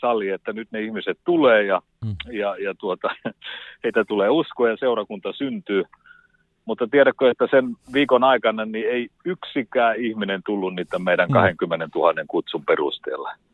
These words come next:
Speaker 2: Mm.
Speaker 1: Ja se,
Speaker 2: Joo.
Speaker 1: se pakotti miettimään, että, että miten, miten tää homma, homma oikein hoituu. Ja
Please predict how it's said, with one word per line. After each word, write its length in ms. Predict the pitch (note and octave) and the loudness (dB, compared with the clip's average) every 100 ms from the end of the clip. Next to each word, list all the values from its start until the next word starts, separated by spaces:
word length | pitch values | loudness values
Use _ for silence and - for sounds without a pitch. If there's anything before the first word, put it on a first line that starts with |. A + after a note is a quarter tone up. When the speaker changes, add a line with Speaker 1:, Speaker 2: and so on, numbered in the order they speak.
| - | -10
Speaker 2:
Mm. 240 | A2 G2+ F#2+ F#2 - | -6 -4 -6 -8 0
Speaker 1:
Ja 120 | G#2+ | 4
se, 60 | D#3+ | 6
Speaker 2:
Joo. 100 | E3 _ - - | 4 _ -14 -2
Speaker 1:
se 100 | F3 | 0
pakotti 360 | G3+ F#3+ F3 E3+ | 2 0 0 0
miettimään, 600 | E3+ E3+ - C3+ B2+ B2 | 0 0 0 -2 0 0
että, 300 | - B2+ B2 - C#3 | 0 -2 -2 -8 -12
että 260 | C3+ C3 B2+ D3+ | -6 -6 -6 -6
miten, 400 | F3 D#3 B2+ A2+ - - | 0 2 0 -4 -20 -10
miten 320 | E3 F3 B2 | -4 -2 0
tää 220 | A#2 G#2+ | 2 2
homma, 380 | G#2 G#2+ F#2+ E2+ - _ - | 2 0 0 -2 -6 _ -4
homma 240 | A2 G2 | -2 0
oikein 360 | F#2+ F2+ F#2+ E2+ | 0 -2 -4 0
hoituu. 480 | F#2+ E2+ - D#2 D2+ | 0 -2 -6 -10 -8
Ja 200 | D#2 | -8